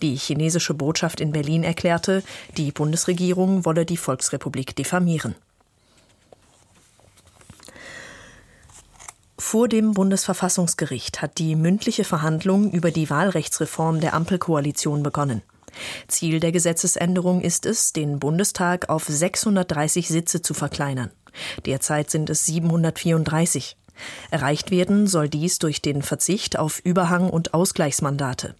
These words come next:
Gegen die Reform haben unter anderem Politiker von C D U, C S U und der Linken geklagt. Vertreter der Ampelkoalition zeigten sich zuversichtlich, dass die Reform vor Gericht Bestand haben werde.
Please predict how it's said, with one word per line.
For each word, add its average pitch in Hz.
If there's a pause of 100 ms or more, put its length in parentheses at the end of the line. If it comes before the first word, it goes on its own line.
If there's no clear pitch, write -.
(480)
Gegen 160
die 175
Reform 190
haben 160
unter 147
anderem 160
Politiker 160
von 143
C 151
D 139
U, 185
C -
S -
U 185
und 170
der 170
Linken 175
geklagt. 143 (680)
Vertreter 180
der 156
Ampelkoalition 180
zeigten 160
sich 139
zuversichtlich, 175 (320)
dass 160
die 165
Reform 160
vor 185
Gericht 165
Bestand 170
haben 139
werde. 127